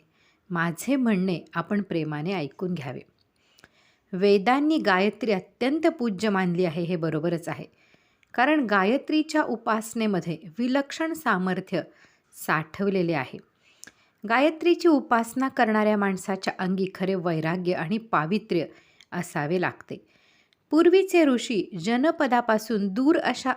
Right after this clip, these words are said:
अरण्यामध्ये आश्रम बांधून राहत असत. कंदमुळे हा त्यांचा आहार असे. इंद्रिय संयम हा त्यांचा मुख्य आचार असे. सत्य हेच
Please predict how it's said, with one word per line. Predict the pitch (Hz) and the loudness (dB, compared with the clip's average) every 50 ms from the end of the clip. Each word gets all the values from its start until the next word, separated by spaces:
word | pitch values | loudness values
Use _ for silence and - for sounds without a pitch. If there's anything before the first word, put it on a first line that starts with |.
| - - | -4 -4
अरण्यामध्ये | 214 220 240 240 226 220 208 196 180 160 160 175 156 - _ _ _ _ _ _ _ _ _ - | -4 -4 -2 -2 -2 -2 -2 -2 -2 -4 -4 -6 -10 -12 _ _ _ _ _ _ _ _ _ -8
आश्रम | - 208 196 - - - 269 269 294 311 294 262 | -6 -6 -6 -6 -6 -4 -2 0 0 2 2 2
बांधून | 233 220 202 190 190 190 202 185 185 - | 2 2 2 2 2 0 0 0 -2 -4
राहत | 190 175 165 143 160 160 - | -4 -4 -4 -4 -4 -6 -6
असत. | 156 - - 160 - - - _ _ _ _ _ _ _ _ _ _ _ - | -8 -8 -8 -10 -12 -12 -16 _ _ _ _ _ _ _ _ _ _ _ 2
कंदमुळे | 285 294 302 320 330 339 330 285 269 262 247 190 160 - - - | 4 4 4 4 4 4 4 4 2 2 0 0 0 -2 -6 -10
हा | - - 220 | -6 -4 -4
त्यांचा | 220 - 208 196 190 180 - 208 - - | -2 -2 -2 -2 -2 -4 -4 -4 -4 -2
आहार | 180 170 143 165 180 180 175 | -2 -2 -2 -2 -4 -4 -4
असे. | 160 160 - 185 - - _ _ _ _ - - _ _ _ _ _ - | -6 -8 -10 -14 -14 -14 _ _ _ _ -20 -20 _ _ _ _ _ -4
इंद्रिय | 247 247 254 247 247 285 302 302 311 320 311 | -2 0 0 2 2 4 4 6 6 4 2
संयम | 311 - - - 220 214 214 226 220 170 - - - | 0 -2 -2 0 2 2 2 2 0 -2 -2 -4 -10
हा | - - 214 247 | -10 -6 -4 -4
त्यांचा | 240 - 240 233 220 - 247 233 | -4 -4 -4 -4 -4 -4 -4 -2
मुख्य | 208 214 208 - - - 240 | -2 -2 -4 -6 -6 -6 -4
आचार | - - 165 165 - - 190 170 170 165 | -2 -2 -4 -4 -4 -6 -6 -4 -4 -4
असे. | 156 156 - 143 117 - _ _ _ _ _ _ _ - _ _ _ _ _ _ - - - | -4 -6 -8 -12 -16 -16 _ _ _ _ _ _ _ -20 _ _ _ _ _ _ -20 -8 -4
सत्य | 240 247 240 233 _ - 233 220 | -2 -2 -2 -4 _ -4 -2 -2
हेच | 202 170 202 233 214 220 - | -2 0 0 0 0 -2 -4